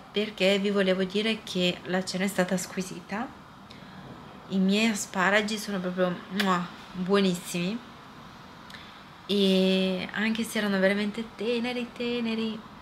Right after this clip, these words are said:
proprio dei mini asparagini che ancora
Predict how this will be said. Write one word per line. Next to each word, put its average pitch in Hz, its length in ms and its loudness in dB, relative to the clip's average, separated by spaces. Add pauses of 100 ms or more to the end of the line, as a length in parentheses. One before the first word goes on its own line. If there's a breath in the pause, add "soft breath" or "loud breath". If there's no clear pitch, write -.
(140)
proprio 202 360 -4
dei 214 160 0
mini 226 480 4
asparagini 208 920 0 (580 loud breath)
che - 120 -4
ancora 208 500 2